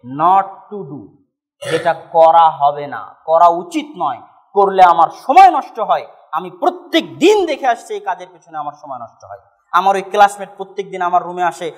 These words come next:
রুমে এসে আমার সাথে গল্প করে, আমার এক ঘন্টা সময় নষ্ট হয়। তাহলে লিস্ট not to do, যেটা আমার করা উচিত নয়, সেটা হচ্ছে ওর সাথে গল্প করে আমার প্রতিদিন সময় নষ্ট হচ্ছে, এটা আমার করা উচিত নয়।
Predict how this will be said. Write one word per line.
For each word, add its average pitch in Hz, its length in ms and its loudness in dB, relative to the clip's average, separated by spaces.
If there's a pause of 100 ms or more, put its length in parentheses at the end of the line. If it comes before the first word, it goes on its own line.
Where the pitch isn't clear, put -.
(160)
রুমে 202 200 -4
এসে 202 160 -6
আমার 180 260 -2
সাথে 170 140 -16
গল্প 165 300 -4
করে, 165 160 -2
আমার 160 160 0
এক 147 120 -2
ঘন্টা 151 240 -10
সময় 151 240 -12
নষ্ট 143 240 -12
হয়। 139 180 -2 (260)
তাহলে 160 280 2
লিস্ট 143 400 -8
not 170 240 -2 (100)
to 175 120 -8
do, 151 160 -12
যেটা 151 160 -4
আমার 147 160 -2
করা 147 200 0
উচিত 175 360 -4
নয়, 196 180 2 (240)
সেটা 170 220 -10
হচ্ছে 160 160 -8
ওর 151 160 0
সাথে 151 240 -12
গল্প 147 360 -2
করে 151 220 -4
আমার 139 180 -2
প্রতিদিন 175 420 -14
সময় 151 280 -6
নষ্ট 143 240 -10
হচ্ছে, 135 280 -12 (280)
এটা 139 160 -2
আমার 127 180 -4
করা 127 220 -4
উচিত 123 400 -8
নয়। - 180 -20